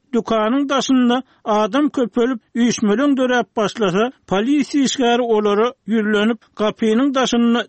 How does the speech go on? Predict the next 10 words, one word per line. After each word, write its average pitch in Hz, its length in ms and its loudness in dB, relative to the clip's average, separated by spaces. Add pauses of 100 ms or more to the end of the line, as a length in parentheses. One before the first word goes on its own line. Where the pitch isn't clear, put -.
(100)
dört, 208 300 0 (140)
beş 269 300 0
adamyň 240 460 2 (160)
durmalygyny, 214 680 0 (220)
beýleki 208 480 0
adamlaryň 262 480 0 (200)
bazary 214 480 0 (120)
aýlanyp, 240 380 0 (140)
haritleri 226 760 -2 (160)
gören 233 320 0